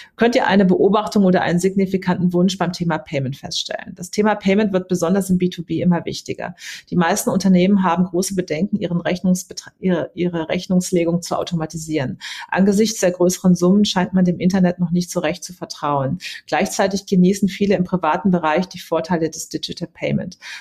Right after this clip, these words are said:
Aus unserer Sicht muss es für einen digitalen Mittelstand Lösungen geben,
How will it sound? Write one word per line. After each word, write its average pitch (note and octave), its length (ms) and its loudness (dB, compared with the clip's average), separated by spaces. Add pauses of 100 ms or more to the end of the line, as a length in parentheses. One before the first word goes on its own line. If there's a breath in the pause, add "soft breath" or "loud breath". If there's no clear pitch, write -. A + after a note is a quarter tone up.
Aus F3 160 -2
unserer G#3+ 320 2
Sicht G#3+ 320 2
muss G3+ 160 0
es G#3 160 -4
für G3 100 -2
einen F3 180 2
digitalen F3+ 580 0
Mittelstand F3 460 -2
Lösungen F3 360 0
geben, F3+ 380 0